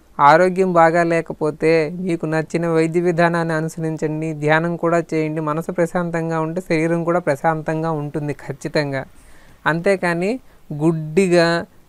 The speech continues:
రెండు కిడ్నీలు చెడిపోతే కూడా, ఏదో ఓపెన్ హార్ట్ సర్జరీ అవసరమైతే కూడా ఇవన్నీ అవసరం లేదని పిరమిడ్లో కూర్చొని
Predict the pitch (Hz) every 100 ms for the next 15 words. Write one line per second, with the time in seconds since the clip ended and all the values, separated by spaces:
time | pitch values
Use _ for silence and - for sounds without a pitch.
0 | - 165 185 190 190 185 170 180 180 175
1 | 170 175 175 175 170 165 160 160 160 156
2 | 147 - - - - - - - - -
3 | - 165 - 156 160 165 160 151 160 175
4 | 180 180 165 165 165 156 165 165 156 156
5 | 160 160 160 160 151 151 156 156 156 165
6 | 180 160 160 - 175 160 156 165 185 160
7 | 170 180 170 160 160 156 165 170 254